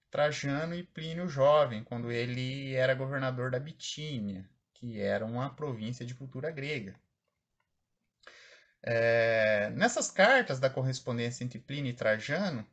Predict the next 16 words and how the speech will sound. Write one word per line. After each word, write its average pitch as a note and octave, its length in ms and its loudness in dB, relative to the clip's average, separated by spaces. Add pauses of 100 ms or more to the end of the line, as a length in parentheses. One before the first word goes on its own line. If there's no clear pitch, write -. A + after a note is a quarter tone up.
(760)
é, B2 800 4
eles F3+ 280 -2
discutiram G3+ 920 -4
as F3 240 -2
várias A3 840 2
questões F3 580 -6
que - 80 -8
envolviam D#3 560 -6
a D#3+ 300 -4
administração D3+ 680 -6
provincial, D3+ 920 0 (360)
né? B2 280 -14 (600)
É, C3 800 6
mas D3+ 200 0
foi C#4 120 -2
possível, G#3 760 -2